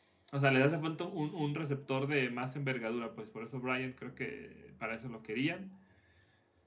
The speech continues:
Pero pues igual con Mark Andrews que parece ala, ala abierta, este, siendo la cerrada, eh, este equipo sí está muy, muy completo. Digo, nomás a mí me faltaba ese hincapié de,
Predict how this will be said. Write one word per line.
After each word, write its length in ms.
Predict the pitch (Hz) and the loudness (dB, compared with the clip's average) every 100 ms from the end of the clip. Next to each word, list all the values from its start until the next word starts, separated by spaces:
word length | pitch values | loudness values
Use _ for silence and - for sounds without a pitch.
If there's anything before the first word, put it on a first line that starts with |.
| _ _ _ _ _ _ _ _ _ _ | _ _ _ _ _ _ _ _ _ _
Pero 320 | 123 110 110 | -2 0 0
pues 140 | 113 113 | -2 -2
igual 300 | 117 123 131 | 2 0 0
con 120 | 120 | 0
Mark 220 | 131 135 | 2 6
Andrews 300 | 143 143 139 | 6 6 2
que 120 | 135 - | 0 -2
parece 340 | 113 123 143 | 0 2 2
ala, 180 | 139 127 123 | 4 2 2
ala 200 | 131 135 | 2 4
abierta, 680 | 131 131 135 135 147 147 127 | 6 6 4 0 -2 0 -2
este, 640 | 113 - - 113 110 110 | -4 -6 -8 -6 -4 -6
siendo 280 | 123 117 135 | -8 -4 0
la 120 | 135 | 0
cerrada, 760 | 135 107 120 139 156 151 131 - - | 0 -4 -2 -2 -2 -4 -4 -8 -18
eh, 380 | - - - - | -20 -18 -16 -14
este 240 | - - 131 | -16 -14 -18
equipo 320 | - - 127 | -20 -14 -12
sí 140 | - | -10
está 260 | 120 - 123 | -10 -8 -10
muy, 320 | 123 120 117 | -8 -10 -10
muy 200 | 113 117 | -12 -12
completo. 540 | 113 104 117 127 143 135 - | -12 -12 -10 -12 -12 -14 -8
Digo, 180 | 131 110 | -8 -8
nomás 520 | 110 131 127 - _ _ - - - _ - - - - - - - - _ _ | -12 -16 -18 -20 _ _ -20 -20 -20 _ -20 -20 -20 -20 -20 -20 -20 -20 _ _
a 60 | 110 | -10
mí 60 | 113 | -8
me 40 | |
faltaba 400 | 113 104 113 110 | -8 -6 -6 -6
ese 140 | 117 | -8
hincapié 480 | 117 - 98 113 110 | -10 -10 -10 -4 -4
de, 320 | 123 143 - | -4 -8 -12